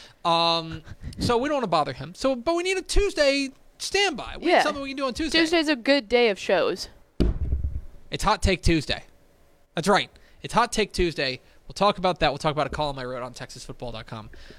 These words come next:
Speaker 1: Uh, it's, it's the hottest take. Very hot take. We'll talk about that coming up here. In the back half of the show, we're gonna roll out, begin our series of postmortems for college football se-, teams across the state of Texas as we get ready for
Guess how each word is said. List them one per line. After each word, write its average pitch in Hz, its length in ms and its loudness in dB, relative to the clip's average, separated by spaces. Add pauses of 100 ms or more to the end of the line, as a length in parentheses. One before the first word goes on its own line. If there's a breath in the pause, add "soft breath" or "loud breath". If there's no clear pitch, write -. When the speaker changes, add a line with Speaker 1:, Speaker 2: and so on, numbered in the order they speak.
(100 loud breath)
Speaker 1:
Uh, 113 460 -12
it's, - 240 -16
it's - 180 -14
the - 80 -14
hottest 156 460 -2
take. - 320 2 (720 soft breath)
Very 170 340 4
hot 127 260 0
take. - 380 2 (380 soft breath)
We'll - 60 -12
talk 127 200 0
about 113 200 -2
that 117 200 -6
coming 123 200 -10
up - 60 0
here. 269 160 2 (120)
In 214 100 -16
the 160 80 -8
back 202 200 0
half 214 100 2
of 190 80 -4
the 170 40 -10
show, 202 160 -2
we're 160 140 -2
gonna 143 80 -8
roll 214 320 0
out, 196 300 0
begin 214 320 -4
our 170 260 2
series 180 400 -4
of 139 160 -8
postmortems 147 680 -6
for - 140 -18
college 131 280 -6
football 127 220 -4
se-, 117 220 -10 (100)
teams 127 300 -4 (240 loud breath)
across 135 240 0
the - 60 -6
state 120 160 -4
of 110 60 -6
Texas - 380 0 (160 soft breath)
as 160 160 -2
we 175 60 -4
get 160 140 -2
ready 185 280 -2
for 127 380 -8